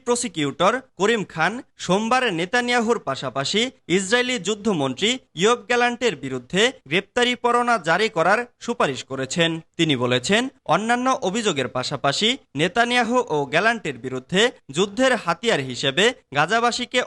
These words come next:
অভুক্ত রাখার অভিযোগ রয়েছে। জাতিসংঘের চিফ প্রসিকিউটর বলেন, একটি জনগোষ্ঠীকে অভুক্ত রেখে মেরে ফেলা মানবতা বিরোধী অপরাধ। ইসরায়েল গাজায় খাদ্য গ্রহণের জন্য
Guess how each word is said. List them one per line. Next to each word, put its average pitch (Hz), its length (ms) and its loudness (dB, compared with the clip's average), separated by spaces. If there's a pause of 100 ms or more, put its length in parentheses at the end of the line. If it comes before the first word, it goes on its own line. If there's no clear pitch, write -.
অভুক্ত 185 400 -2
রাখার 233 420 0
অভিযোগ 170 400 -2
রয়েছে। 127 380 0 (360)
জাতিসংঘের 254 720 0 (100)
চিফ 247 260 -4
প্রসিকিউটর 151 680 -4
বলেন, 135 320 2 (260)
একটি 196 360 0
জনগোষ্ঠীকে 175 760 0 (300)
অভুক্ত 190 420 -2
রেখে 254 280 0 (120)
মেরে 190 200 2
ফেলা 143 280 0 (260)
মানবতা 226 540 0
বিরোধী 156 440 -2
অপরাধ। 156 400 2 (260)
ইসরায়েল 180 460 2 (300)
গাজায় 185 440 2
খাদ্য 160 360 -2
গ্রহণের 220 480 -2
জন্য 135 240 -2